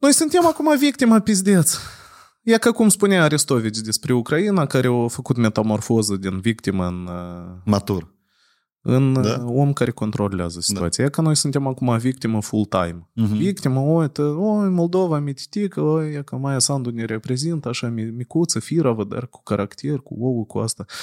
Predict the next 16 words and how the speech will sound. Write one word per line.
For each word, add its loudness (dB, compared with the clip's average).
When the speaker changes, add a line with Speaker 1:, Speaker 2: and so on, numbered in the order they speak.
Speaker 1:
E -8
Speaker 2:
Mhm. 0
Speaker 1:
foarte 2
bine, 2
e 2
foarte -2
bine, 0
dar -2
metamorfoza -2
e, -6
trebuie -2
neapărat, -2
pentru -10
că -10
în -6
așa -6